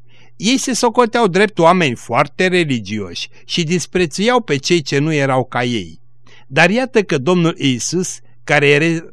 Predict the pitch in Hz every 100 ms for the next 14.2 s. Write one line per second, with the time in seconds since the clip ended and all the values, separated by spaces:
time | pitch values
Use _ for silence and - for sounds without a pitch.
0 | - - - 143 131 - 226 156 127 151
1 | 139 156 135 139 - 185 196 202 196 -
2 | - - 233 294 156 123 - - 113 104
3 | - 95 87 - - - 113 139 123 117
4 | 104 - 165 180 175 156 - - 175 170
5 | 143 143 127 113 120 165 139 127 139 143
6 | - - 269 233 240 214 - 214 190 165
7 | 147 139 - 131 - - - - - -
8 | - - - - - - 175 - - 311
9 | 240 185 156 147 135 - 175 151 135 117
10 | 127 117 156 143 - - 110 104 170 240
11 | - - - - 190 196 - 202 190 196
12 | 175 160 160 151 - 247 175 151 - 143
13 | - - 208 160 170 165 135 143 - 233
14 | - 101